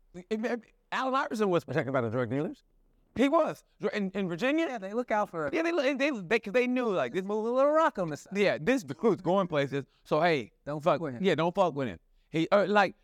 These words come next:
Speaker 1: I remember Kirby Puckett said the same thing. He lived in Chicago, bad neighborhood.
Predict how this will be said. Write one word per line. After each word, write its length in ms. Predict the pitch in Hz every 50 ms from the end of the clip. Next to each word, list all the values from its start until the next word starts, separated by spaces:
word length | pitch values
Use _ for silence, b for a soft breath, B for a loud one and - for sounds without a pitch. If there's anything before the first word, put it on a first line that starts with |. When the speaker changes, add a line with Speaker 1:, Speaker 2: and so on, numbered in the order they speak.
| _ _ -
Speaker 1:
I 60 | 220
remember 200 | 240 254 220 208
Kirby 280 | - 233 240 240 233 208
Puckett 260 | 277 285 - 220 170
said 140 | - 294 165
the 40 | 160
same 200 | 190 208 208 185
thing. 220 | 233 214 165 143
He 140 | 151 202 214
lived 160 | 226 214 180
in 60 | 180 160
Chicago, 600 | 151 - 190 190 151 135 117 117 104 98 - _ _ _ _ _
bad 200 | - 143 147 147 147
neighborhood. 420 | 160 160 143 143 139 123 117 98